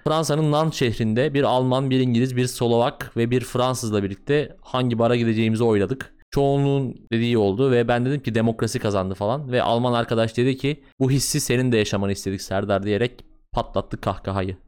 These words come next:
Ve geldik iki bin yirmi üç genel seçimlerine. Ben iki hafta önce oyumu kullandım arkadaşlar. Yaşadığım şehirden Stockholm'e tam sekiz yüz kilometre yol gittim. Sekiz yüz kilometre yol geldim.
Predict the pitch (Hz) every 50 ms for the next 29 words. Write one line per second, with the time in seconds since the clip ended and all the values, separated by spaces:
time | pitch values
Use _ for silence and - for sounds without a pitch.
0 | - - 135 165 185 190 190 190 190 170 151 151 151 151 156 165 185 - - -
1 | - - - - - 117 - - 135 139 151 151 131 131 127 135 135 135 135 -
2 | - - 90 110 107 104 101 - 104 - - 107 101 101 101 101 107 120 156 160
3 | - 143 170 190 196 170 - 151 - 185 170 156 - - 135 127 127 120 120 117
4 | 117 110 110 - - 113 107 107 104 104 104 101 101 98 - 101 104 101 - -
5 | 143 147 - - - - - - _ _ _ _ _ - 120 123 - 151 147 165
6 | 170 180 - - 151 147 143 135 151 151 160 160 - - - - - - - -
7 | 139 - 139 120 120 123 131 139 135 - 131 131 135 131 - - - - 143 131
8 | 131 - - 120 110 110 110 104 - 104 104 110 127 131 139 135 - - 156 147
9 | - - 113 123 120 113 - - 101 95 95 90 - 98 98 104 117 123 127 120
10 | 117 117 123 135 143